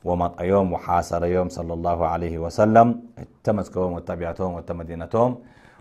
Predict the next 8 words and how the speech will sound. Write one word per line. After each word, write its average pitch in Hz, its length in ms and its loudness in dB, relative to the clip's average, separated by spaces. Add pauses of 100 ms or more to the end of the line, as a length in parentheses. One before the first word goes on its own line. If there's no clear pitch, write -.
(100)
وتوم 90 840 2
هيني 85 480 -6
لنبال 85 480 -2
لباكم 82 480 -4
العلا 85 380 -4
والأقواس 85 760 -6 (280)
وبرماح 85 720 -4
وبمن 85 380 -8